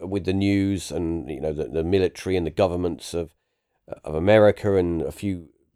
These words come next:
other governments around the world have kind of started to admit that there's possibly something in our skies that they don't really know what it is. Now, when maybe they do, or maybe they don't, or maybe they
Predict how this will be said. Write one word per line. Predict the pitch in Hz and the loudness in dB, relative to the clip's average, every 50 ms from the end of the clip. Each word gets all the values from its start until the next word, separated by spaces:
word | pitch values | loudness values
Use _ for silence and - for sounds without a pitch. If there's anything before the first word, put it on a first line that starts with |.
| _ - | _ -2
other | 95 92 90 90 | -2 0 0 0
governments | 80 92 85 80 85 85 80 - - | 0 0 0 0 -2 -4 -4 -4 -4
around | 87 90 87 87 | 0 0 0 0
the | 85 | 0
world | 78 85 85 82 | 0 0 0 0
have | 80 76 - - | -2 -4 -8 -6
kind | - 95 87 85 | -4 -2 -2 -2
of | 80 | -2
started | - - 101 78 78 | -2 -2 -2 -2 -2
to | - 92 87 | -2 -4 -4
admit | 80 80 92 95 92 - - | -2 0 0 0 -2 0 -2
that | - 80 - - _ _ _ _ _ _ _ _ | -4 -4 -4 -6 _ _ _ _ _ _ _ _
there's | - 101 98 90 - | 2 4 4 4 0
possibly | - - - 110 - - 85 90 87 | -4 -2 -2 -2 -2 -4 -6 -8 -8
something | - - 104 92 87 87 | -4 -2 -2 0 0 0
in | 90 82 | 0 2
our | 85 82 80 | 2 0 0
skies | 76 - - - 98 87 85 82 80 82 80 78 76 | -2 -4 -2 0 2 2 4 4 2 0 0 -2 -4
that | - - 87 80 - _ _ _ | -4 -2 -2 -2 -4 _ _ _
they | - 87 | -2 -2
don't | 87 85 82 82 80 - _ _ | 0 0 0 0 -2 -6 _ _
really | 85 87 82 82 | -6 -4 -2 0
know | 80 78 76 76 | 0 0 0 0
what | 73 78 78 73 | 0 0 -2 -2
it | 73 67 | -2 -2
is. | 92 92 92 92 - - _ _ _ _ _ _ _ _ _ _ _ | 0 0 0 -2 -4 -10 _ _ _ _ _ _ _ _ _ _ _
Now, | - 82 87 85 82 80 78 - - _ _ _ | -2 0 2 2 2 0 -2 -4 -10 _ _ _
when | - - 80 80 80 | -2 -2 -2 -2 -2
maybe | 82 87 87 80 82 | 0 0 0 0 0
they | 76 80 82 | 0 0 0
do, | 80 - 95 92 90 87 | 0 2 2 2 4 4
or | 82 | 2
maybe | 85 82 82 80 78 | 2 2 2 2 0
they | 78 80 78 | 0 -2 0
don't, | - 98 92 90 78 | 2 2 2 2 2
or | 67 78 | 0 -2
maybe | 82 85 87 87 82 87 | 0 0 0 0 0 0
they | 82 80 82 82 82 80 | 0 2 2 2 0 -2